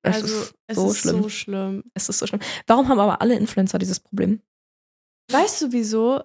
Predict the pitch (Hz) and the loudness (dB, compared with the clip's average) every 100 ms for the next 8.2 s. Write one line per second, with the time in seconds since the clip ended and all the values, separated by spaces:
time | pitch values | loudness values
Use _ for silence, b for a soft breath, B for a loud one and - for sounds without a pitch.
0 | _ - 247 214 254 196 185 180 180 160 | _ 2 4 6 6 6 4 2 -2 -2
1 | 175 185 - - 185 196 262 262 285 - | 0 -2 -4 -4 -2 2 2 2 -2 0
2 | 262 269 254 226 226 - 269 269 254 226 | 0 0 0 0 0 0 0 2 2 2
3 | 254 269 240 247 285 - _ _ _ _ | 2 2 2 2 0 -2 _ _ _ _
4 | _ _ - 254 240 240 - 262 294 202 | _ _ 2 4 4 2 0 2 2 2
5 | 247 269 254 - 254 254 269 254 247 240 | 0 0 -2 -2 0 0 0 0 0 2
6 | 226 226 226 226 214 208 214 208 233 220 | 2 0 0 0 0 0 0 0 0 0
7 | 214 220 - 233 - 220 214 247 247 226 | 0 -2 -2 -2 0 0 0 -2 0 2
8 | - 220 | 2 -2